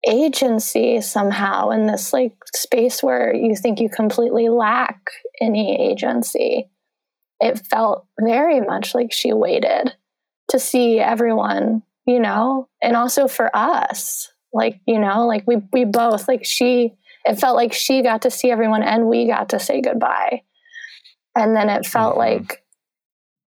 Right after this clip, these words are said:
Speaker 1: intentional that it was just me there with my mom, that she knew, like, "You're the one who's gonna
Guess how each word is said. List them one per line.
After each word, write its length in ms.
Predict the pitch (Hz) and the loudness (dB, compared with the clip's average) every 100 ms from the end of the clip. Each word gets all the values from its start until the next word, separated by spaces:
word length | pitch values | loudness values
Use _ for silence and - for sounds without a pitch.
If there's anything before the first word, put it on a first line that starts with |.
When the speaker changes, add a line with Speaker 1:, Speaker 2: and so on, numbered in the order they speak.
| _ - | _ 0
Speaker 1:
intentional 1080 | 262 262 285 453 - 233 247 285 - 277 - | 0 0 0 2 2 0 0 0 0 -2 -2
that 160 | 254 240 | 0 2
it 100 | 247 | 2
was 220 | 233 - | 2 0
just 280 | 254 - 226 | -2 0 0
me 340 | 233 285 277 | 2 2 2
there 240 | 202 202 202 | 2 2 0
with 160 | 208 226 | 0 -2
my 140 | 202 | -2
mom, 360 | 190 180 185 190 | 0 0 -2 -2
that 140 | 196 | -4
she 200 | - 226 | -2 0
knew, 220 | 208 208 | 2 2
like, 180 | 202 190 220 | 0 0 0
"You're 280 | 226 233 | 0 2
the 100 | 214 | 0
one 240 | 202 190 185 | -2 -2 -2
who's 220 | 208 190 | -2 -4
gonna 460 | - 190 190 202 | -4 -4 -4 -4